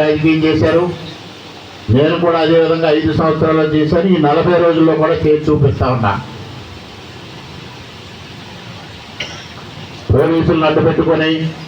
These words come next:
గూండాలను అడ్డు పెట్టుకొని రాజకీయ ప్రత్యర్థులను హింసించడం అనేది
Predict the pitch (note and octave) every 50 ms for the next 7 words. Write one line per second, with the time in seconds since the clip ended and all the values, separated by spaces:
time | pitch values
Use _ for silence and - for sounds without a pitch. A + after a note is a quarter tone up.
0 | - - - - - - - - - - - - - - - - - - - -
1 | - A2+ B2+ D3 D3+ D#3+ D#3 D#3 D#3 D#3 D3+ D3+ D3+ D3+ D#3 D3+ - - D3 D#3
2 | D3+ D3+ D3+ D#3 D#3 D#3 D3+ - - - - - - - - - - - - -
3 | - - - - - - - - - - - A2 C3+ D3+ D3+ D#3 D#3+ D#3 D#3+ D#3+
4 | D#3+ D#3 D3 D3 C#3 - - D#3 D3+ D#3 D3+ D3+ C#3 C3 C3 C#3 D#3 D3+ D#3 E3
5 | D#3 D3+ C#3+ - D3+ D3+ D3+ D3+ D3+ D3 C#3+ D3 D3+ C#3+